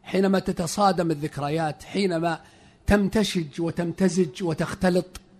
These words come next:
في مكان ما أو في وقت ما الذكريات الأليمة المرة بالذكريات الحلوة، تشعر النفس بشيء كبير من التناقض. أيهما تغلب؟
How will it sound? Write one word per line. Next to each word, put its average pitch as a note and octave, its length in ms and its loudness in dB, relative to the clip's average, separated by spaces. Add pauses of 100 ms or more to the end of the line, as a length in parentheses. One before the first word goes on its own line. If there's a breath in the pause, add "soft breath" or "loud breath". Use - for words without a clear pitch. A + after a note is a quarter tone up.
(500 soft breath)
في G#3+ 140 4
مكان G3 460 6
ما E3 420 6 (340)
أو F3+ 120 0
في F3+ 160 -4
وقت F3 280 -4
ما D#3 360 2 (760 soft breath)
الذكريات E3+ 800 -2 (840)
الأليمة F#3+ 680 4 (300)
المرة F3+ 680 8 (460)
بالذكريات D#3+ 680 -2
الحلوة، D3 480 -2 (400)
تشعر D#3+ 440 -4
النفس D3 460 -4
بشيء D#3 480 -2
كبير E3 520 2 (600 soft breath)
من C#3+ 180 0
التناقض. B2+ 720 -4 (140)
أيهما E3 520 4
تغلب؟ C#3+ 580 0